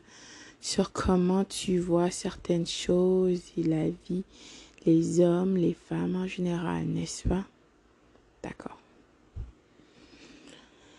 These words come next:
Ben, cela dit, après que tu as été dans une relation toxique avec une personne vile, soit un pervers, une perverse narcissique,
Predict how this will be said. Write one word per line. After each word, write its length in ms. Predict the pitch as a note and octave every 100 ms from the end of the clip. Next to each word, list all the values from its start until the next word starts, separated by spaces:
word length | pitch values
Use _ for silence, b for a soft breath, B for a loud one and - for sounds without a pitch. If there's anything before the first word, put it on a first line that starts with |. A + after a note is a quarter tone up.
| B B B B _
Ben, 120 | A3
cela 320 | B3 C4 C4 B3
dit, 340 | A#3 D#4+ - - B B B B B - -
après 300 | G3 - F4
que 140 | -
tu 240 | A#3 - G3+
as 100 | F#3+
été 420 | F#3 _ - A#3+
dans 180 | G#3+ F#3+
une 200 | F#3 F3+
relation 480 | F3+ F3+ - G#3+ G#3 _
toxique 760 | - F#3 - - - B3 A#3 F#3+
avec 400 | F3 F3 F3+ F#3
une 140 | F3+
personne 560 | F3 F3+ - F#3 F#3 F3+
vile, 280 | G#3 A3
soit 320 | G#3 - F3 F3
un 80 |
pervers, 380 | F3 E3+ F3 F#3+
une 140 | G#3 F#3+
perverse 420 | F#3 E3+ E3+ -
narcissique, 840 | F3+ - - F3+ - A3+ A3